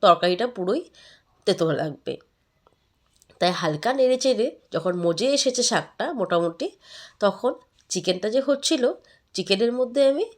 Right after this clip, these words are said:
শাকটা দিয়ে দিব এবারে। আর এই রেসি-, এই রেসিপিটা অনেকেই বানিয়েছেন,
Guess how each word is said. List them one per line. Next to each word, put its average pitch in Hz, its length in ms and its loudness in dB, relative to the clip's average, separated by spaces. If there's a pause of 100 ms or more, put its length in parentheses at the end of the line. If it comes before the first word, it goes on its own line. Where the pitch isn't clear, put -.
(440)
শাকটা 180 460 0
দিয়ে 202 200 2
দিব 131 260 -4
এবারে। 143 380 -8 (4000)
আর 160 120 -4
এই 160 240 0
রেসি-, 226 380 -8
এই 190 80 2
রেসিপিটা 254 640 0 (440)
অনেকেই 180 480 0
বানিয়েছেন, 294 560 0